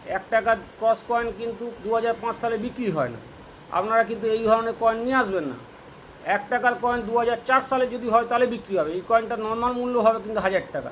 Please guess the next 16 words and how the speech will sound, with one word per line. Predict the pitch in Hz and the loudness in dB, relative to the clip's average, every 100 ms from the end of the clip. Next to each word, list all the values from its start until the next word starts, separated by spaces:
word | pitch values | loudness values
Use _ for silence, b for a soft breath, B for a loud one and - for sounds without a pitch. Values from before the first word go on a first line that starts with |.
| 143 | -4
দু | 196 | -2
হাজার | 208 202 | 0 0
চার | 247 226 | 0 0
সালে, | 196 139 113 - - - - - - | -2 -4 -8 -16 -20 -20 -20 -16 -4
বুঝেছেন | 208 233 247 | -2 0 0
দাদা? | 247 254 294 - - - - - - - - - - - - - - - | 2 0 -2 -12 -20 -20 -20 -20 -20 -20 -20 -20 -20 -16 -14 -14 -10 0
এই | |
দেখুন, | 220 240 240 | 4 6 4
এই | 240 214 | 2 4
দশ | 220 220 | 4 4
টাকার | 233 226 220 | 2 0 2
পার্লামেন্ট | 214 214 214 214 196 | 2 2 2 0 0
কয়েন | 208 196 196 | 2 2 2
নিয়ে | 185 170 | 0 -2
এসছে, | - 175 - - - - - - - | -6 -12 -12 -18 -20 -20 -20 -8 0
তারপর | 226 226 | 2 4